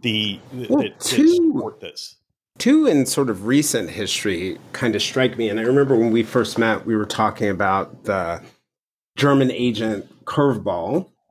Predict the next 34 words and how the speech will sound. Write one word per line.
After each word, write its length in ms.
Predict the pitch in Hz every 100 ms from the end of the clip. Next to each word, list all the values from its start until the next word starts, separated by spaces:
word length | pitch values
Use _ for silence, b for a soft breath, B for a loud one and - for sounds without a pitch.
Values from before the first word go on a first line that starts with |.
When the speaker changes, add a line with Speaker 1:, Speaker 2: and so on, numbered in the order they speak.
| _ _
Speaker 1:
Yep. 300 | 120 139 -
Speaker 2:
who, 460 | - 131 117 113 -
um, 480 | 113 107 98 101 80
the 140 | 104 120
intelligence 760 | 120 - 202 214 139 117 110
that 140 | - 101
he 200 | 95 110
gave, 460 | 107 104 92 101
which 260 | - 110 - -
ultimately 540 | 95 139 120 120 104
was 180 | 98 87
fabricated, 840 | - 107 107 101 92 90 87 80 85 b b _ _ _ -
you 120 | 135
know, 340 | 120 110 104 _ -
uh, 200 | 127 113 - -
played 340 | - 160 147
a 200 | 113 107
strong 560 | 87 - - 151 165 156
contributing 680 | 135 110 - 110 113 104
role 600 | 104 107 107 101 95 92 -
in 480 | 98 101 101 95 92
the 520 | 98 87 87 76 69 - -
decision 520 | 117 - 127 110 104
to 100 | -
go 380 | 87 101 101 95
to, 380 | - 104 98 95
or 180 | 80 113
at 80 |
least 220 | 127 139 -
the 60 |
case 420 | 123 - 127 104 -
that 180 | 90 -
was 180 | 92
made 320 | 98 90 82